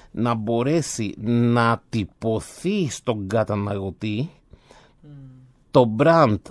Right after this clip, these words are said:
Speaker 1: με το, συνυφασμένο με τα συγκεκριμένα σχολικά,
Speaker 2: Με τα συγκεκριμένα σχολικά, ναι.
Speaker 1: ώστε την ώρα την οποία ουσιαστικά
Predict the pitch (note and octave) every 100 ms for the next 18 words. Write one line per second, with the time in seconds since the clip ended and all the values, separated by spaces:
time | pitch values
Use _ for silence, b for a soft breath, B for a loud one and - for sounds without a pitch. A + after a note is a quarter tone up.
0 | - A#2+ B2 - - - - A#2+ - A2+
1 | C3 D#3 C3+ A2 - G#2 G2+ - B2 D#3+
2 | - A2+ C4 A3+ F3+ F3 D#3 D3+ D3 -
3 | B2 A2+ - D3 A2+ C#3 D3 D#3 - _
4 | - D3+ C3 - C3+ B2+ D#3+ A3 B3 G#3
5 | - D#3 D3 B2 - C#3+ D#3+ E3+ C#3+ -
6 | _ A#2+ A2 - A#2+ - A2+ - D3+ C#3
7 | F#2+